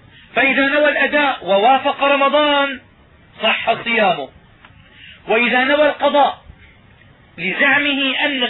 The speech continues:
شهر رمضان قد انتهى فصام بنية القضاء، ثم بان أنه صام في رمضان يصح صيامه، لأنه ما يجب التعرض لا للأداء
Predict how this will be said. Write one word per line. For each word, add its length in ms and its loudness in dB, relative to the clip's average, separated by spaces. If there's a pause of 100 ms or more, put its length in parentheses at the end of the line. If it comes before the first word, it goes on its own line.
شهر 340 2
رمضان 460 0
قد 340 -4 (140)
انتهى 400 0 (880)
فصام 500 2 (540)
بنية 460 0
القضاء، 600 0 (280)
ثم 220 -2
بان 220 2
أنه 500 0
صام 260 2
في 180 -2
رمضان 600 2 (480)
يصح 460 -6
صيامه، 480 -2 (800)
لأنه 440 0
ما 180 0
يجب 320 -2
التعرض 640 -2
لا 240 0
للأداء 720 -2